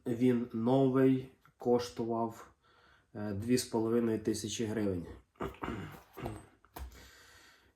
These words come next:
І відкриваю я, е, інтернет для того, щоб купити цей мікрофон, замовити. Ну,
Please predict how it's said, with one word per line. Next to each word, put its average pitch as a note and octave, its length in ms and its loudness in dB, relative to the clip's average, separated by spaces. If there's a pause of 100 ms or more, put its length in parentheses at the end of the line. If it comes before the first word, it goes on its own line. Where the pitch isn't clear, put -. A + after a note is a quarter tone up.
І D3+ 220 6
відкриваю C3+ 800 4
я, A#2+ 640 2 (480)
е, F#2+ 320 -6
інтернет C3+ 600 0 (400)
для G#2+ 180 -8
того, B2+ 280 2
щоб A2+ 220 -6 (380)
купити A#2+ 500 0
цей A2+ 220 -4
мікрофон, A2+ 460 -4
замовити. F#2 540 -4 (180)
Ну, D#3 580 2